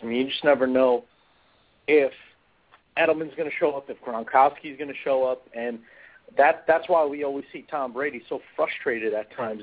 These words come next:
because, you know, you got guys dropping passes, you got guys, um, you know, running the wrong routes and, and things like that. So I, that, that's the problem in New England, and that's why you probably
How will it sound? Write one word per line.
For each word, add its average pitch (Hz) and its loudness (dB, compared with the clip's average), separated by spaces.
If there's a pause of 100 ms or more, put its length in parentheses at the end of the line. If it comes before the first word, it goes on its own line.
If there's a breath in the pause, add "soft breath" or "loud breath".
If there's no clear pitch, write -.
because, 110 -4 (640 soft breath)
you 123 -2
know, 120 2
you 120 2
got 123 4
guys 131 0 (100)
dropping - -10
passes, 196 0
you 143 -10
got 127 -10
guys, 120 -2 (560 soft breath)
um, 107 -4
you 147 -10
know, 123 0
running 147 2
the 123 0
wrong 123 4
routes 185 4 (720)
and, 127 -12
and 127 -14
things 143 -8
like 120 -8
that. 151 2
So 131 0
I, 123 0 (220)
that, 151 -2
that's 156 4
the - -12
problem 127 2
in 123 -10
New 117 -6
England, 120 -6
and 123 -2
that's 143 4
why 127 6
you 123 -4
probably 117 -2